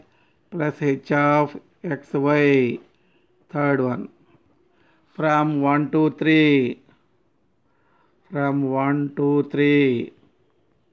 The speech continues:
We get five is equal to, in one, x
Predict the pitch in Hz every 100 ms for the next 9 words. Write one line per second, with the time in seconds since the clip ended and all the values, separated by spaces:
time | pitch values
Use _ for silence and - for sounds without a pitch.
0 | _ _ _ _ _ _ _ 139 143 147
1 | 139 151 151 151 143 131 - _ _ _
2 | _ _ _ _ _ _ _ _ _ _
3 | _ _ _ _ - 147 151 156 139 151
4 | 143 147 139 127 147 147 139 117 107 _
5 | _ _ _ _ _ _ _ 165 147 143
6 | 147 151 147 135 - -